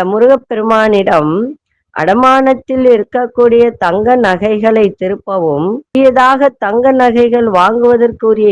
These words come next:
யோகத்தை பெறவும் ஒரு வழிபாட்டு முறை இருக்கிறது. அந்த வழிபாட்டு முறையை முழுமையாக நாம் செய்யும் பொழுது முருகப்பெருமானின் அருளால் நமக்கு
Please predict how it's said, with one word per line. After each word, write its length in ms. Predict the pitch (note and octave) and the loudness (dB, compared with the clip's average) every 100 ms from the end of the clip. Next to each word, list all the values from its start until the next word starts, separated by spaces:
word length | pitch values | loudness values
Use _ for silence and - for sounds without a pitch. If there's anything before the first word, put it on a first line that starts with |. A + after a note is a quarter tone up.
| E3 | 0
யோகத்தை 560 | F#3 A3+ A#3+ A#3+ - A3 | 0 0 0 -2 -2 -4
பெறவும் 680 | - F#3 F3+ F3+ E3+ D3 F3+ C4 _ _ _ _ | -2 -2 0 2 0 0 -2 -4 _ _ _ _
ஒரு 160 | - G3 | -6 -2
வழிபாட்டு 640 | F#3+ G3 B3+ C#4 C4+ - A#3 | 0 0 0 0 0 -2 -4
முறை 260 | G3 E3+ B3 | -2 -2 0
இருக்கிறது. 580 | B3+ G3 - D#3+ C#3+ E3 - | -2 -2 0 0 0 -4 -8
அந்த 200 | G#3 G#3 | -2 0
வழிபாட்டு 600 | F#3 G3+ C4 C#4+ C#4 C4+ | 2 0 2 0 2 2
முறையை 480 | B3+ A3 G3 G#3 E3+ E3 A3 | 2 2 2 2 0 0 -2
முழுமையாக 880 | G3 F3+ G#3 A#3 A3+ A#3 B3 C4+ | 0 2 2 2 2 2 0 2
நாம் 240 | C4 A3+ F#3+ | 2 2 0
செய்யும் 440 | F3+ E3+ G3+ A3 | -2 -2 0 0
பொழுது 440 | G3+ F3 D#3 D3+ D#3 G3+ C4+ - - _ _ - - | 0 0 0 0 0 -2 -6 -14 -20 _ _ -2 4
முருகப்பெருமானின் 1040 | G3 B3+ C#4+ C#4 C4 B3 B3 A#3 A#3 G#3+ | 4 4 2 -2 -2 0 0 0 0 0
அருளால் 600 | F3+ D#3+ G3+ G3+ F3 G#3 - | -2 0 0 0 0 -2 -2
நமக்கு 440 | F#3 F3+ - F3+ | -2 -2 -2 -4